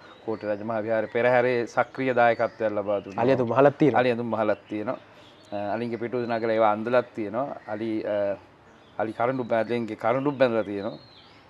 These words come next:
Speaker 1: අදටත් මම මේ සාමාන්‍ය කෝට්ටේ පෙරහැරට ආපුවාම ඉතින් මට අවස්ථාවක් දෙනවා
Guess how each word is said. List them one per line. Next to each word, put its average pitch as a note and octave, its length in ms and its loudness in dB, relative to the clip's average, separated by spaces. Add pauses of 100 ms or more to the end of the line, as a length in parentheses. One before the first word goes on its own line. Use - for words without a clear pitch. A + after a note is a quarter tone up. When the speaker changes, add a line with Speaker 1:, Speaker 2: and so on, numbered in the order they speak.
(140)
Speaker 1:
අදටත් C3 360 6
මම C#3 260 2
මේ B2+ 300 0 (720)
සාමාන්‍ය A#2 420 0
කෝට්ටේ A2 360 -4
පෙරහැරට A2 460 -2
ආපුවාම A2 520 0
ඉතින් A#2 240 -4
මට A2+ 220 -2
අවස්ථාවක් A2+ 640 4
දෙනවා A#2 280 -2